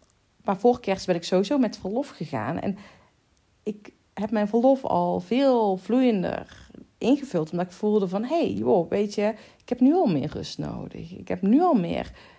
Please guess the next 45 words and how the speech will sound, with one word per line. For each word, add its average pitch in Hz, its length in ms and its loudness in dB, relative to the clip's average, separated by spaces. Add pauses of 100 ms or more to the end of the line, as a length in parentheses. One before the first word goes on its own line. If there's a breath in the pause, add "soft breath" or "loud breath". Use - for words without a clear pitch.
(100 loud breath)
eh, 175 280 -6
ik - 100 -12
wil 208 140 4
nu 240 140 8
al 330 80 4
meer 170 200 2
naar 147 120 -2
binnen 151 320 -2
keren." 135 300 -8
En 185 80 -6
dat 190 120 -4
was 269 180 -2
niet 254 160 4
zo'n 196 200 2
moment 170 460 2
van, - 160 -4
"Oké, 165 320 -4
dit 208 120 0
is 240 120 2
mijn 190 160 0
verlofdatum. 190 640 2
Oké, 247 260 -2 (140)
uit, - 400 4
aan." 185 400 -2
Weet 165 200 0
je - 60 -14
wel? 226 200 -2
Nee. 190 560 4 (440 loud breath)
Het 190 180 -8
voelde 247 320 0
gewoon 202 320 4
geleidelijk 247 420 0
aan 220 160 0
dat 190 80 0
ik 180 80 -2
langzaam 202 480 0
meer 170 440 -4
uitging. 180 800 0
En 156 80 -2
dat 170 100 -4
ik 170 60 -10
langzaam 180 800 2
aan 175 420 0 (1400 loud breath)
ging 170 360 -2
vertragen. - 1000 -8